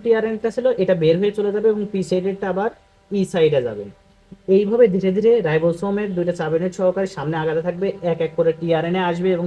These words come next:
তার অ্যামিনো অ্যাসিডটা এসে এইভাবে পরস্পর পেপটাইড বন্ধনে যুক্ত হতে থাকবে। এই রাইবোসোম আগাতে আগাতে যখন একবারে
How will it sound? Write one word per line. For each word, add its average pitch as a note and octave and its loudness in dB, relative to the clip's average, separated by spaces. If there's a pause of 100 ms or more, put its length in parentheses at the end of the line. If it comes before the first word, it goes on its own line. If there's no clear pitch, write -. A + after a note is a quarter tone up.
তার E3+ -2
অ্যামিনো D3+ -2
অ্যাসিডটা F3 -4 (100)
এসে G#3+ -2 (560)
এইভাবে E3 4 (240)
পরস্পর D3+ -2
পেপটাইড D#3+ 0
বন্ধনে C#3+ -4 (100)
যুক্ত D3+ -4
হতে C3 -4
থাকবে। G2 -14 (2000)
এই F#3+ 8
রাইবোসোম F#3+ 0 (160)
আগাতে F#3 -2 (100)
আগাতে F3+ 0 (560)
যখন D#3 -2 (120)
একবারে F3+ 2